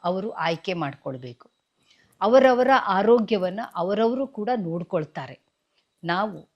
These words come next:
ಪೂರಕವಾಗಿ ನಿಲ್ಲಬೇಕೇ ಹೊರತು ಇದು ನನ್ನ ಹೊಣೆಗಾರಿಕೆ ಎನ್ನುವ ಹಾಗೆ ವರ್ತಿಸಬಾರದು. ಪ್ರತಿಯೊಬ್ಬರೂ ಅವರವರ ಕಾಲ ಮೇಲೆ ಹೇಗೆ ನಡೀತಾರೋ, ಅಥವಾ ನಡೆಯಲಾರದೆ ಹೋದವರಿಗೆ ಉರುಗೋಲು ಇರುತ್ತೋ,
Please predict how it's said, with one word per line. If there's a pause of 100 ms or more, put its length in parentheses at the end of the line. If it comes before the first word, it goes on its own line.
(140)
ಪೂರಕವಾಗಿ
ನಿಲ್ಲಬೇಕೇ
ಹೊರತು (280)
ಇದು
ನನ್ನ
ಹೊಣೆಗಾರಿಕೆ
ಎನ್ನುವ
ಹಾಗೆ
ವರ್ತಿಸಬಾರದು. (960)
ಪ್ರತಿಯೊಬ್ಬರೂ
ಅವರವರ
ಕಾಲ
ಮೇಲೆ
ಹೇಗೆ
ನಡೀತಾರೋ, (720)
ಅಥವಾ (320)
ನಡೆಯಲಾರದೆ
ಹೋದವರಿಗೆ
ಉರುಗೋಲು
ಇರುತ್ತೋ,